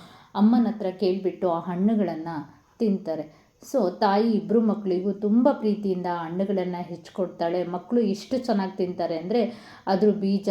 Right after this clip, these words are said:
ಗೊರಟು ಕಾಣೋ ತನಕನೂ ತಿಂತಾರೆ. ಅದಾದ್ಮೇಲೆ ಅದನ್ನ ತಿನ್ನಕ್ಕಾಗೋದಿಲ್ಲ. So, ಆ ಬೀಜಗಳನ್ನ ಬಿಟ್ಟು ಹೋಗ್ತಾರೆ. ಆ ಬೀಜಗಳನ್ನ ತಗೊಂಡು ತಾಯಿ ತನ್ನ ಮನೆಯ ಮುಂದೆ ಹೋಗ್ತಾಳೆ. ಅಲ್ಲೆಲ್ಲೂ ಜಾಗ ಇರೋದಿಲ್ಲ, ಎಲ್ಲ ಸಿಮೆಂಟ್ ಆಗಿರುತ್ತೆ.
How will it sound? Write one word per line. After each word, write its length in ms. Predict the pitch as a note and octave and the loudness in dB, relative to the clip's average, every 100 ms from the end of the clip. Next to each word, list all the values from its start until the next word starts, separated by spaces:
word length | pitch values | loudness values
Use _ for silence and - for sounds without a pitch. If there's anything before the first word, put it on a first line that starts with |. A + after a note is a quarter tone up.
| D#3+ F3 | 0 2
ಗೊರಟು 320 | F#3 G3 A#3+ | 0 2 0
ಕಾಣೋ 400 | G#3+ F3+ G#3 G#3 | 2 2 2 0
ತನಕನೂ 380 | F#3 F#3 F#3 F3+ | -2 0 -2 -2
ತಿಂತಾರೆ. 440 | F#3 E3+ F#3 A3+ | -6 -6 -4 0
ಅದಾದ್ಮೇಲೆ 640 | G#3 E3+ F#3 G#3+ G#3+ G3+ F#3+ | 0 0 0 2 4 2 0
ಅದನ್ನ 260 | F#3 F3 | -2 -8
ತಿನ್ನಕ್ಕಾಗೋದಿಲ್ಲ. 880 | E3 F#3+ F3+ G#3 G#3 E3+ F3 E3 F#3+ D4 - - - - - | -6 -4 -2 -2 -2 -4 -4 -4 0 -2 -4 -16 -20 -12 2
So, 80 | C#4 | 4
ಆ 100 | G#3+ | 4
ಬೀಜಗಳನ್ನ 640 | G3+ G3+ A3 A3 F#3+ F3+ F3 | 4 2 2 2 0 0 0
ಬಿಟ್ಟು 280 | G#3 G3+ C4 | 0 2 2
ಹೋಗ್ತಾರೆ. 560 | A3+ B2 - E3 - - | 2 0 -2 -4 -4 -2
ಆ 100 | A3 | 0
ಬೀಜಗಳನ್ನ 680 | A3+ G#3+ A#3 C#4+ B3+ A3+ G#3 G3+ | 4 4 4 4 2 2 2 0
ತಗೊಂಡು 360 | F3+ F3 F3 F3 | -2 -2 -4 -4
ತಾಯಿ 560 | F3 E3+ F3 G3+ - - - _ | -2 -2 0 0 -2 -14 -20 _
ತನ್ನ 200 | B3+ A#3+ A#3 | 4 6 6
ಮನೆಯ 380 | G3 G3+ A#3 | 4 4 4
ಮುಂದೆ 380 | G#3 F#3 G3+ G#3+ | 4 2 2 4
ಹೋಗ್ತಾಳೆ. 500 | G3 - - E3+ G3+ | 2 -2 -4 0 0
ಅಲ್ಲೆಲ್ಲೂ 600 | G#3+ G3 F3+ E3+ D#3+ G#3+ | -2 -4 -2 -2 2 2
ಜಾಗ 360 | A#3 G3 E3+ F#3 | 4 2 0 0
ಇರೋದಿಲ್ಲ, 460 | F3 E3 D#3+ E3 A3 A3+ - - - | -2 -2 -4 -2 -2 -4 -14 -8 0
ಎಲ್ಲ 240 | F#3 A3 B3 A#3+ | 4 4 2 2
ಸಿಮೆಂಟ್ 380 | G#3 G3 F#3 F3 | 0 0 -2 -4
ಆಗಿರುತ್ತೆ. 800 | E3+ E3 E3 - A#3 A#3 - | -4 -4 -6 -4 -4 -4 -14